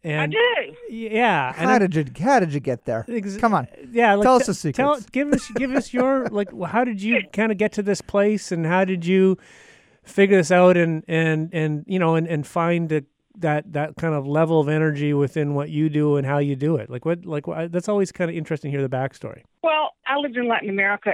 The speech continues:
Speaker 2: and had, uh, had done a lot of different things before that. I'd lived in New York. I'm of an age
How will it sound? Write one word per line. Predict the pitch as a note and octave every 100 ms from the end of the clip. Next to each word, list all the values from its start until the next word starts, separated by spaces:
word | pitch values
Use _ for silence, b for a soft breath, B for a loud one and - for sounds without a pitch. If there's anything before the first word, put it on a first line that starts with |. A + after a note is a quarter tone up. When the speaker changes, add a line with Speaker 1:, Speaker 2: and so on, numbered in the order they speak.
| -
Speaker 2:
and | G#3 G3
had, | E3+ G3+ F3
uh, | - G3 F3+ D3+ - _ _
had | C#4+ A3
done | C#4+ C#4+ C4+ B3+
a |
lot | A3 A#3+ A#3
of | G#3+
different | A3 G#3+ -
things | A3+ G#3+
before | G#3 A#3 G#3+
that. | G#3+ G#3
I'd | G3
lived | G3 G3+ G#3
in | G3
New | F#3+
York. | G3+ G#3+ G#3 G3 -
I'm | G3 F#3+ G3
of | F3
an | F3+ -
age | G#3 G#3 G#3+